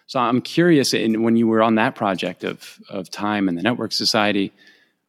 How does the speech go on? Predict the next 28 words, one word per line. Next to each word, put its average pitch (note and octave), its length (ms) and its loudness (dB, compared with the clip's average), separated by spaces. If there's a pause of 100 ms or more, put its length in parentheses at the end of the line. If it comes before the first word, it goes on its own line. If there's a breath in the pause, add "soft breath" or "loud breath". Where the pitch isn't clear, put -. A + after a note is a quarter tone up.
(300)
what, C#3+ 320 2
uh, C3+ 540 2
what B2+ 300 0
struck - 380 0
you A#2 140 6
about F2+ 300 0
it F2+ 120 -6
as F#2+ 180 0
kind A2 180 -2
of G2+ 60 0
the F#2+ 60 -4
salient G#2 400 0
changes G2 480 0
in, F#2 260 -6 (220)
in, F#2+ 320 -2 (880)
you - 80 -2
know, G2 140 2
an, G2 140 0
an F#2+ 260 -2 (100)
internet, A#2 640 2 (320 soft breath)
everywhere, A2+ 520 6
all G#2+ 140 8
the G#2 100 4
time, G#2 300 0
connected G2+ 520 -2
kind G2+ 220 -2
of F2 80 -4
world? G2+ 400 -4